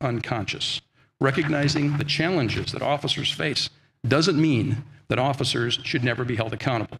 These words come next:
It just means we better understand that we are asking for perfect decisions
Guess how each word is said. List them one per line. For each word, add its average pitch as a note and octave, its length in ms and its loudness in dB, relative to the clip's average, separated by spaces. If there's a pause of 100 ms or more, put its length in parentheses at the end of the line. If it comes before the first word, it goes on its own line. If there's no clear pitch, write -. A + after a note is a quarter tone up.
It - 80 -6
just C#3+ 180 -2
means B2 440 2
we A2 80 -4
better D#3 340 0
understand C3+ 600 0 (420)
that A#2 80 0
we A2+ 120 2
are A2+ 120 0
asking C3 420 0
for - 120 -8 (100)
perfect F3 400 -2
decisions A2 560 -2